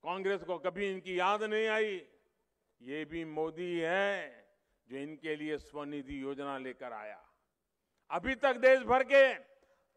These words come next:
पचास लाख से अधिक साथियों को हजारों करोड़ रुपए की मदद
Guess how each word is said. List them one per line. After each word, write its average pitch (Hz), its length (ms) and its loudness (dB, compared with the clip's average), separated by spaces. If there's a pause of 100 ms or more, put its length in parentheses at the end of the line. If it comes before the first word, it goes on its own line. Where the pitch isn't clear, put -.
पचास 269 600 4
लाख 233 500 4
से 262 80 6
अधिक 247 440 4
साथियों 233 600 0
को 277 200 8 (520)
हजारों 208 540 6 (160)
करोड़ 196 300 6
रुपए 185 300 -4
की 180 140 -6
मदद 156 380 -6